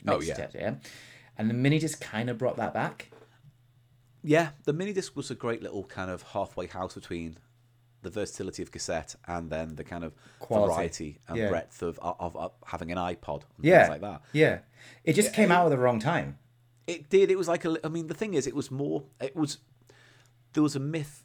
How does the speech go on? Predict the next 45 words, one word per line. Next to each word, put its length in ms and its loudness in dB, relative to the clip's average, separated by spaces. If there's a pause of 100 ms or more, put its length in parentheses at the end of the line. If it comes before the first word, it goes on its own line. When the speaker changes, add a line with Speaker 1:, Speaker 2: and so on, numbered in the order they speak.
(160)
Speaker 1:
that 140 -2
it 40 -4
was 120 -6
a 40 -6
failure 560 -4 (120)
of 120 -16
a, 120 -8
of 180 -12
a 60 -12
machine, 400 -12
but 120 -4
actually 440 -6
it 60 -8
was 180 -10
reasonably 480 -6
successful 500 -8
in 80 -8
Europe 300 -6
and 140 -12
Japan. 340 -8
It 40 -12
just 180 -10
wasn't 240 -2
Speaker 2:
Mm. 20 -6
Speaker 1:
big 120 -4
in 60 -6
America. 440 -6 (140)
Speaker 2:
Yeah. 200 -2
Speaker 1:
But 80 -2
they 120 0
did 220 -4
release 240 -2
some 320 -6
albums 580 -4
for 340 -8
it. 180 -16
But 140 -10
Speaker 2:
Yeah. 140 2
Speaker 1:
because 160 -2
mini 200 -4
disc 200 -4 (120)
players 300 -4
were 60 -8
reasonably 480 -4
expensive, 600 -2